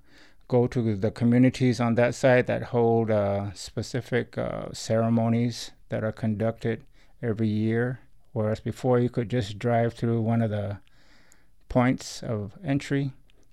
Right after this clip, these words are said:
and go without any hassles. Now, I believe on the reservation itself,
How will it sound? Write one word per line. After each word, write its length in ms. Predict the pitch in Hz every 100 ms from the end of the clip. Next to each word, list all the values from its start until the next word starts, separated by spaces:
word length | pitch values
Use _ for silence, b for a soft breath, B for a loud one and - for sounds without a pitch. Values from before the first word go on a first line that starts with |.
| -
and 220 | 117 107
go 240 | 113 127 123
without 340 | 110 117 113
any 200 | 120 113
hassles. 640 | 95 120 - 127 120 -
Now, 580 | 113 113 117 117 113 113 - b b b -
I 120 | 104
believe 320 | 110 117 117
on 320 | - 135 143
the 80 | 120
reservation 580 | 123 110 117 120 - 113
itself, 400 | 98 - 123